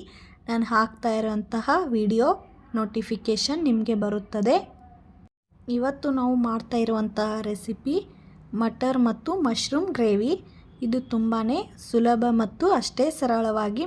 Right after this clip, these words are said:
ಮಾಡ್ಕೊಳ್ಬಹುದು. ರೊಟ್ಟಿ, ಚಪಾತಿ, ನಾನ್, ಕುಲ್ಚಾ ಎಲ್ಲದ್ರ ಜೊತೆಗೂನು ತುಂಬ ಚೆನ್ನಾಗಿರುತ್ತದೆ.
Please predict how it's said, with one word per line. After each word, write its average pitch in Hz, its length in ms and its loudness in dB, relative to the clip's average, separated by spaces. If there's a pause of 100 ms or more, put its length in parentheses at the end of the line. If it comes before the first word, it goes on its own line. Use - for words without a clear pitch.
(100)
ಮಾಡ್ಕೊಳ್ಬಹುದು. 214 720 0 (540)
ರೊಟ್ಟಿ, 233 460 2 (220)
ಚಪಾತಿ, 220 580 -2 (220)
ನಾನ್, 214 360 -2 (180)
ಕುಲ್ಚಾ 220 440 -4 (1600)
ಎಲ್ಲದ್ರ 226 320 2 (100)
ಜೊತೆಗೂನು 220 520 0 (280)
ತುಂಬ 220 300 2 (340)
ಚೆನ್ನಾಗಿರುತ್ತದೆ. 214 840 -2